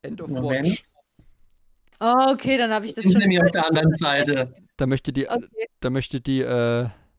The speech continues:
Speaker 1: Sass, da wollte die doch grad Pause machen und irgendwie und plötzlich kommt dann der Alarm
Speaker 2: Ja, ja,
Speaker 1: aus der
Speaker 2: Schichtwechsel.
Speaker 3: Ah,
Speaker 1: Genau,
Speaker 3: okay, dann hab ich das
Speaker 1: Schichtwechsel.
Speaker 3: irgendwie
Speaker 2: Da
Speaker 3: schon
Speaker 2: soll
Speaker 3: wieder
Speaker 2: sich der
Speaker 3: voll
Speaker 2: Nächste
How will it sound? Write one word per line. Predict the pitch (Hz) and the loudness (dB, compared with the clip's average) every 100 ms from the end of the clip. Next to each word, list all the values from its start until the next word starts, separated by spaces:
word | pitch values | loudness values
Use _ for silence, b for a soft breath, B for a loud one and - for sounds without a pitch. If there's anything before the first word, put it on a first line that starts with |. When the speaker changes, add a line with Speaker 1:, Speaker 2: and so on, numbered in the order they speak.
| _ _ _ | _ _ _
Speaker 1:
Sass, | - 123 123 - - _ _ _ _ _ _ _ _ _ - | -12 -8 -8 -10 -20 _ _ _ _ _ _ _ _ _ -8
da | 113 | 0
wollte | 123 123 | 0 2
die | |
doch | 123 - | -2 0
grad | 123 113 - | -2 -2 -4
Pause | 139 147 139 | 0 2 2
machen | 120 107 110 | 0 -2 -4
und | 110 | -4
irgendwie | 117 120 117 | -4 -4 -4
und | 110 | -4
plötzlich | 107 113 113 | -4 -6 -8
kommt | - 127 | -6 -4
dann | 113 | -2
der | 110 | -2
Alarm | 110 110 120 | -2 0 0
Speaker 2:
Ja, | 120 | 2
ja, | 180 | 0
Speaker 1:
aus | 180 | 0
der | |
Speaker 2:
Schichtwechsel. | - - 175 165 - 139 - | -4 -6 -2 -2 0 0 0
Speaker 3:
Ah, | 247 269 262 262 | 2 0 0 -2
Speaker 1:
Genau, | 233 | -2
Speaker 3:
okay, | 247 247 | 0 0
dann | 226 | 0
hab | 226 | -2
ich | 220 | -6
das | - 220 | -14 -8
Speaker 1:
Schichtwechsel. | |
Speaker 3:
irgendwie | 226 202 | -8 -4
Speaker 2:
Da | |
Speaker 3:
schon | - | 0
Speaker 2:
soll | 151 | 2
Speaker 3:
wieder | |
Speaker 2:
sich | 147 | 2
der | 147 | 2
Speaker 3:
voll | 147 | 2
Speaker 2:
Nächste | 160 165 | 2 -2